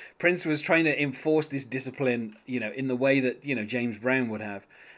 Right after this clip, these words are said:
and try to make the time, you know, these two members of the time kind of, you know, obey what he wanted. Uh, now, you know, obviously, if you're, if you're in Mi-, if you're in kind of, you know, Minneapolis,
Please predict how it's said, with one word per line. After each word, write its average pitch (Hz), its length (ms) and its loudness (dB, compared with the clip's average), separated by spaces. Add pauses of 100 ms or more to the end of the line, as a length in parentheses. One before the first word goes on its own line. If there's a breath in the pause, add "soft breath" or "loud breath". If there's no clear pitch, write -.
(160 loud breath)
and 110 560 -4
try 131 160 0
to 127 80 4
make 117 240 -2
the 104 60 -14
time, 110 540 -4
you 131 140 -6
know, 107 100 -6
these 110 160 -6
two 117 140 -6
members 104 240 -8
of 101 60 -12
the 101 60 -10
time 104 260 -10
kind 104 160 -10
of, 95 320 -14
you 113 100 -10
know, 101 140 -12
obey 110 340 -6
what 98 220 -10
he 104 80 -12
wanted. 104 360 -8 (460 soft breath)
Uh, 196 160 -10
now, 208 200 0 (120)
you 220 240 -2
know, 127 200 2 (280 soft breath)
obviously, 185 500 -2
if 147 200 -6
you're, 151 260 0
if 165 140 -10
you're 175 160 -2
in 160 160 -2
Mi-, 131 160 -6
if 139 280 -10
you're 175 120 -2
in 143 180 -2
kind 131 200 -4
of, 113 300 -6
you 139 200 -8
know, 104 80 -6
Minneapolis, 110 640 -6